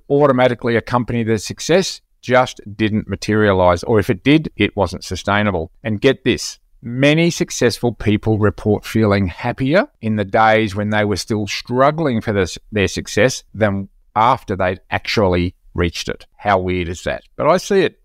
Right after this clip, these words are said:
quite often. And what's more, for some with a conscience, that festering, creeping malcontent guilt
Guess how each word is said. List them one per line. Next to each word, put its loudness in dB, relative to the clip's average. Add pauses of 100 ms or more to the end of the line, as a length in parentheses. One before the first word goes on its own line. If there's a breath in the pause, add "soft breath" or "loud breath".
(100)
quite 0
often. -2
And -4
what's 0
more, -2 (300)
for -4
some 2
with 0
a -2
conscience, -4 (200)
that 0 (100)
festering, -2
creeping -2
malcontent -2
guilt 2